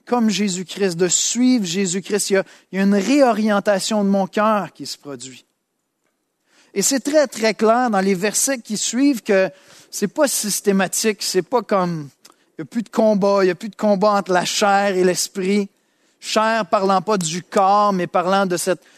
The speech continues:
cette vieille nature-là, cette nature pécheresse-là, ce, ce vieil homme-là, ce sont tous des, des synonymes dans, dans, dans la lettre aux Romains. C'est pas qu'il y a plus de combat, il demeure des combats, mais il y a cette, cette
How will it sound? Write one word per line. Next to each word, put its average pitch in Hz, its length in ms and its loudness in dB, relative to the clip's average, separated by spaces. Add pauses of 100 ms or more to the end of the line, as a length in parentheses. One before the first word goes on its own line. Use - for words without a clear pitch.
(100)
cette 175 260 -6
vieille 202 360 0
nature-là, 190 580 2
cette 175 240 -6
nature 185 460 0
pécheresse-là, 185 680 0
ce, 175 180 0 (220)
ce - 140 -4
vieil 185 440 2
homme-là, 196 260 2
ce 190 120 -2
sont 180 160 -2
tous 185 200 -4
des, 180 160 2 (220)
des 180 120 -4
synonymes 214 840 2
dans, 160 280 0
dans, 160 240 -2
dans 160 200 2
la 160 120 2
lettre 180 240 0
aux 185 60 2
Romains. 175 420 -2 (1400)
C'est - 120 -6
pas 320 120 2
qu'il 277 100 -4
y 269 40 2
a - 20 0
plus 240 120 -6
de 214 80 -14
combat, 254 360 4
il 233 140 2
demeure 247 420 4
des 240 120 0
combats, 254 420 2
mais 233 140 2
il 220 40 2
y 240 60 2
a 233 60 2
cette, - 280 0 (200)
cette - 300 -6